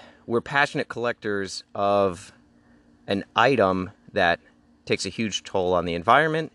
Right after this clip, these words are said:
and requires exploitation and cheap labor. So we have to sort of, uh,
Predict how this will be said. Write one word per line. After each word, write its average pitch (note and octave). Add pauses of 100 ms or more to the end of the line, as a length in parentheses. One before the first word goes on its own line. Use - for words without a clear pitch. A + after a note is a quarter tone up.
and G2+
requires G2+ (580)
exploitation G2
and F2+
cheap -
labor. B2 (640)
So A2+ (500)
we A#2+
have C3+
to B2+
sort G#2+
of, F#2+
uh, F#2